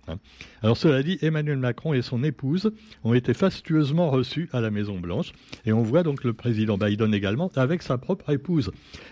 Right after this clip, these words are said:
Alors c'est marrant parce qu'on dirait que les deux épouses, d'abord elles sont teintes en blond, et on dirait qu'elles ont le même âge. C'est comme deux sœurs, tu vois. Et oui, c'est sûr, on dirait une photo de famille. Si tu connais pas la politique, tu dis, ah bah, il y a le,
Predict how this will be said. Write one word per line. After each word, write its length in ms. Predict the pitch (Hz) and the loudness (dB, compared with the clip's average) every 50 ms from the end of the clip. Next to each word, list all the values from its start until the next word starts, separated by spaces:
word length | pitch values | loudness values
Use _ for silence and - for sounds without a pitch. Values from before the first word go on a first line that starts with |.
| - | 2
Alors 160 | 117 120 135 | 4 4 4
c'est 120 | - - 139 | 4 2 2
marrant 300 | 143 139 139 135 190 202 | 2 2 2 2 0 0
parce 200 | - 139 120 - | 0 -2 -6 -2
qu'on 180 | - 135 127 | -2 -4 -2
dirait 240 | 127 131 131 135 139 | 0 -2 0 -2 0
que 80 | - 131 | 0 0
les 160 | 107 107 113 | 2 2 2
deux 240 | 120 175 180 151 147 | 2 2 2 2 2
épouses, 420 | 139 127 - 147 156 190 196 202 196 _ _ _ _ - _ _ - | -2 -2 -2 -4 -2 -2 -2 -2 -4 _ _ _ _ -20 _ _ -2
d'abord 300 | 104 98 107 120 107 95 | -2 0 2 2 0 0
elles 60 | 92 | -2
sont 180 | - - 90 | -2 -6 -8
teintes 260 | 87 - 101 95 92 104 | -2 -2 -2 0 0 -2
en 140 | 95 95 | -2 -2
blond, 280 | 92 104 117 156 220 214 - - - - - - _ - | 0 2 4 2 2 2 -4 -12 -20 -20 -20 -20 _ 0
et 100 | - 113 | 2 4
on 120 | 123 117 107 | 4 4 4
dirait 240 | 113 113 123 170 180 | 2 2 2 2 2
qu'elles 200 | - 120 113 117 | 2 0 2 2
ont 60 | 117 | 0
le 60 | 120 | 0
même 200 | 131 143 139 131 | 0 0 2 2
âge. 300 | 127 127 131 120 110 92 - _ _ _ _ | 2 2 2 0 -2 -6 -8 _ _ _ _
C'est 160 | - - 110 | -4 -2 -2
comme 220 | 104 156 147 147 131 | 2 2 2 2 2
deux 160 | 143 160 165 | 2 2 2
sœurs, 340 | - - 147 143 143 139 139 | 2 2 2 2 2 0 -2
tu 100 | - 95 | -6 -6
vois. 180 | 90 95 101 - _ _ _ - - - - _ _ _ - _ _ - - | -4 -4 -6 -6 _ _ _ -20 -20 -20 -20 _ _ _ -20 _ _ -4 0
Et 520 | 98 95 95 92 90 92 92 92 92 92 92 98 | 2 2 4 4 2 2 0 0 -2 -4 -4 -2
oui, 220 | 107 123 151 190 | 0 2 2 2
c'est 220 | - - 123 107 | 0 0 -2 -2
sûr, 500 | 101 - 143 147 127 95 98 98 90 90 | -2 -2 -2 -2 0 0 0 -2 -2 -2
on 60 | 95 101 | 0 2
dirait 180 | 110 120 143 | 4 4 4
une 80 | 143 127 | 2 2
photo 260 | - 143 139 - 143 | 2 0 2 2 0
de 60 | 135 | -2
famille. 400 | - - 120 113 123 147 180 196 180 - - - - - | 0 0 0 0 2 2 0 0 -2 -4 -12 -18 -16 -6
Si 120 | - 120 110 | -2 -2 -2
tu 120 | - 120 | -2 0
connais 260 | 113 123 113 113 113 | 2 2 4 4 2
pas 140 | 110 143 135 | 2 2 2
la 100 | 123 113 | 2 2
politique, 540 | 113 - 113 101 104 104 - - 180 170 - | 0 -2 0 0 0 0 0 -2 -2 -2 0
tu 100 | - 117 | -4 -2
dis, 140 | 107 113 113 | 2 2 2
ah 100 | 107 107 | 2 2
bah, 140 | 110 107 | 2 2
il 60 | 107 110 | 2 2
y 20 | |
a 40 | 107 | 2
le, 240 | 104 104 98 98 | 2 0 0 -2